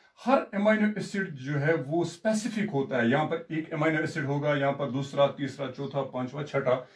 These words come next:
इसी तरह से amino acid जो है वो एक sequence में present होते हैं इस polypeptide chain में। लेकिन जब hemoglobin जो है, अ, यहाँ पर,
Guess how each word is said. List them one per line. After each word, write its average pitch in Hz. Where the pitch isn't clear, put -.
इसी 180
तरह 160
से -
amino 170
acid -
जो 127
है 165
वो 190
एक 196
sequence 220
में 139
present 127
होते 120
हैं 135
इस 135
polypeptide 113
chain 220
में। -
लेकिन 190
जब 254
hemoglobin 226
जो 131
है, -
अ, 143
यहाँ 233
पर, 240